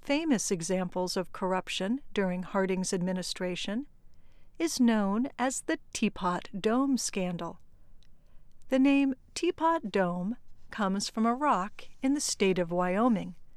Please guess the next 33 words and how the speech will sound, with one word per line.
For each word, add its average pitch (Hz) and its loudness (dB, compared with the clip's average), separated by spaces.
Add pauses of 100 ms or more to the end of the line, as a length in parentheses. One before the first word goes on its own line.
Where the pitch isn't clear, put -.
(720)
The 220 2
rock 240 0 (120)
looked - 0
like 190 2
a 196 -2
teapot. - -2 (880)
Scientists 214 0
correctly 196 0
believed 247 0
that 233 0
oil 233 0
could 269 -2
be 269 -2
found 180 0
in 226 2
the 240 4
ground 185 0
underneath 190 2
it. - -12 (840)
At 226 2
the - -2
time, 233 2 (460)
the 262 2
U 254 6
S 208 2
Navy 220 2
depended 240 2
on 190 0
oil 190 -2
to 311 0
fuel 185 2
its - -4
ships. - -4